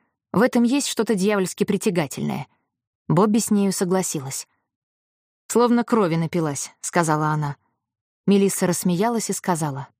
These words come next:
"Да, жертвенных девственниц". Я смотрела в бокал. Вино было прозрачным, почти зелёно-жёлтым, цвета соломы. Когда я снова взглянула на Ника,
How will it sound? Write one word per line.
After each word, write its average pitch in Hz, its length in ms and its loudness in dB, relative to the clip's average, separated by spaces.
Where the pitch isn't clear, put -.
"Да, 156 360 0
жертвенных 214 680 2
девственниц". 147 680 -4
Я 202 160 4
смотрела 208 440 0
в 175 60 -6
бокал. 170 440 -2
Вино 202 240 4
было 185 180 2
прозрачным, 185 720 -2
почти 185 320 0
зелёно-жёлтым, 185 880 0
цвета 185 300 0
соломы. 156 540 -2
Когда 185 220 2
я 214 120 4
снова 214 300 0
взглянула 190 460 0
на 185 140 0
Ника, 208 380 -4